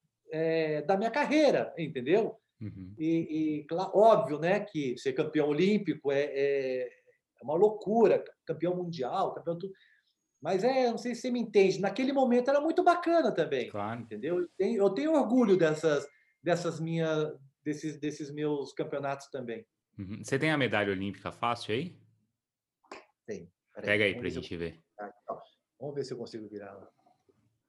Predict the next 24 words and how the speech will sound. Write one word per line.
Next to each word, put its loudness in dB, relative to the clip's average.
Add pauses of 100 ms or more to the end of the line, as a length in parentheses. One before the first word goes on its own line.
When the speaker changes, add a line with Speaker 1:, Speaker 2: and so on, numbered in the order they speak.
(380)
Speaker 2:
Vamos -4
ver, 0
ó, -2
já -6
fizemos -2
um 2
tour 6
aí. 0 (600)
Nossa, 4
que -8
coisa 0
linda, 0
olha. 2 (1600)
Eu 4
tô 8
vendo 8
ali, 8
eu 10
acho 4
que 0
é 4
talvez, 2
pera, -2
aí. -2